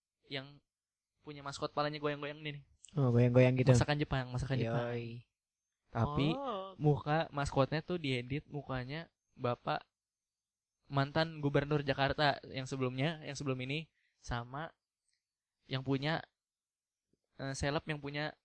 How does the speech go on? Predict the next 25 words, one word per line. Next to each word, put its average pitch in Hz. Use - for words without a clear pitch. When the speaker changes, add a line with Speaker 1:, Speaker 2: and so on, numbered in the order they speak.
Speaker 1:
ayam 143
geprek, 143
tahu 139
kan? 135
Tahu 127
kan? 117
Yang 135
Speaker 2:
Iya. -
Speaker 1:
punya 135
ayam 131
geprek 127
sama 139
bakso. 135
Tahu 127
kan? 120
Speaker 2:
Iya, 123
iya. 113
Aku 117
nggak 117
tahu 110
Speaker 1:
Yang 131
Speaker 2:
sih 131
Speaker 1:
punya 131
Speaker 2:
itu. 139
Speaker 1:
istri 139